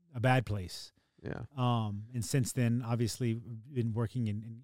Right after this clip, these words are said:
Speaker 1: making some progress personally with that, 'cause I realized that, man, I, this facade of control that I, that I feel like I have, I don't have, right? Um,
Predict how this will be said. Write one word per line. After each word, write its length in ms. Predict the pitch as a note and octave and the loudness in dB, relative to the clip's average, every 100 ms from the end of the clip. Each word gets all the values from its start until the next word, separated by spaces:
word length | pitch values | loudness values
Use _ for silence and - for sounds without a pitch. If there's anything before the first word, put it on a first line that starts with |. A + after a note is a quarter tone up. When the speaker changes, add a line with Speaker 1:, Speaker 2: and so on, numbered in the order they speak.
| C#3 | -10
Speaker 1:
making 300 | A#2+ - G#2+ | -8 -6 -8
some 140 | G#2+ | -4
progress 480 | - B2 A#2 G#2+ - _ | 0 2 2 0 -4 _
personally 380 | D3+ C#3 C#3 A#2 | 0 2 2 0
with 120 | G#2+ | 2
that, 180 | A#2 A2+ | -2 -2
'cause 180 | A2+ G2 - - - - | -4 -4 -14 -20 -12 6
I 180 | C3 | 10
realized 520 | F3 D3 C#3 C3 B2 A2 | 12 12 10 10 8 6
that, 160 | A#2+ | 4
man, 400 | A#2 C#3+ A2+ F#2+ - _ _ _ _ _ _ _ _ | 6 6 6 2 -4 _ _ _ _ _ _ _ _
I, 140 | G2 G#2 G2 - _ - C#3 | -12 -12 -12 -20 _ -18 -8
this 180 | B2 - | -6 -2
facade 420 | C3 - C#3 C3+ | -2 0 2 2
of 100 | B2 | 2
control 640 | C3 A2 - C3+ A#2+ G#2 | -2 -2 0 0 0 0
that 140 | A2 A2+ | -2 -2
I, 100 | G#2+ | -2
that 180 | C3+ A2+ | -4 -4
I 40 | G2+ | -4
feel 200 | - C3 | 0 0
like 160 | A2+ | 0
I 60 | G#2 | -2
have, 220 | F2 B2 | -4 -2
I 40 | G#2 | -2
don't 140 | F#2+ | -2
have, 260 | A2 G#2+ F#2+ | 0 -2 -2
right? 240 | G#2+ B2+ - _ _ _ _ _ D3 | -4 -4 -8 _ _ _ _ _ 2
Um, 540 | C3 A#2+ A2 G#2 G2+ | 4 4 0 -4 -8